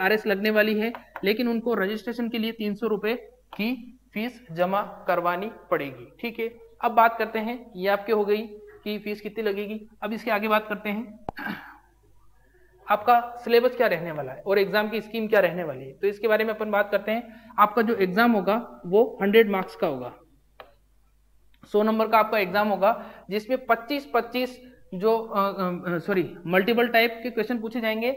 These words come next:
और पच्चीस पच्चीस question आपके अलग अलग subject से पूछे जाएंगे और total जो subject होंगे वो चार होंगे, ठीक है। जिसके अंदर number एक पे है आपका general knowledge,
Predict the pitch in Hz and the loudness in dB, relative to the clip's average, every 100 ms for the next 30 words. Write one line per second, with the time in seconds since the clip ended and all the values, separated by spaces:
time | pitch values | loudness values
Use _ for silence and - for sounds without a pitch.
0 | - - - 233 - 226 - 277 277 - | -6 -12 -6 -4 -2 -4 -4 -8 -8 -4
1 | 226 226 269 254 - 220 220 240 208 196 | -4 -4 -6 -8 -6 -6 -4 -2 -2 -2
2 | 240 190 214 226 226 - 180 190 208 - | -2 2 2 2 -2 -4 -2 -2 -2 -2
3 | 214 208 226 202 202 226 214 190 180 226 | -4 -4 -4 -2 -2 -2 -2 -2 -2 -2
4 | - - - 196 196 185 190 214 202 190 | -6 -16 -10 -8 -4 -2 0 -2 -2 0
5 | 233 226 202 220 185 151 139 117 - 240 | 0 2 2 6 4 4 -4 -10 -6 -4
6 | 233 240 - - - 185 - 214 214 196 | -2 -4 -4 -14 -6 -2 0 2 2 2
7 | 196 202 196 226 214 196 - 175 180 214 | 4 4 2 -2 -2 -2 -2 0 0 2
8 | 208 196 226 220 - | 2 2 0 -4 -14